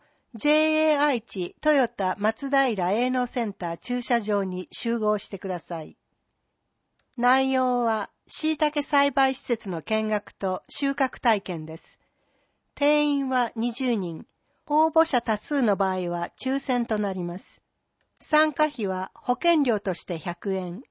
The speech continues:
当日集金します。なお、収穫体験で収穫した椎茸は、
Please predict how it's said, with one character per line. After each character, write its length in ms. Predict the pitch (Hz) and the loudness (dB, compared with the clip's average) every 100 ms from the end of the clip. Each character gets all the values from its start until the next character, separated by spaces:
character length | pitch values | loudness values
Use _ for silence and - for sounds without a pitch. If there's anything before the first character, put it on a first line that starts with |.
| _ - | _ 0
当 180 | 311 311 | 2 2
日 300 | 302 294 294 | 0 -4 -4
集 240 | 277 254 | -2 -2
金 240 | - 226 | -2 -4
し 180 | 220 185 | -4 -6
ま 120 | 175 | -8
す。 200 | 185 - _ _ _ _ _ _ - | -8 -16 _ _ _ _ _ _ 0
な 280 | 233 220 | 4 4
お、 140 | 190 - - | 2 -6 -8
収 220 | - 320 | -2 2
穫 320 | 330 330 - | 4 2 4
体 240 | 320 302 | 4 4
験 240 | - 196 180 | 2 -2 -2
で 100 | 170 | -4
収 220 | - 240 | -2 -2
穫 260 | 226 214 202 | -2 -4 -4
し 80 | |
た 100 | - | -4
椎 220 | 196 220 196 | -4 -4 -6
茸 340 | 170 170 156 | -6 -8 -10
は、 200 | 165 | -10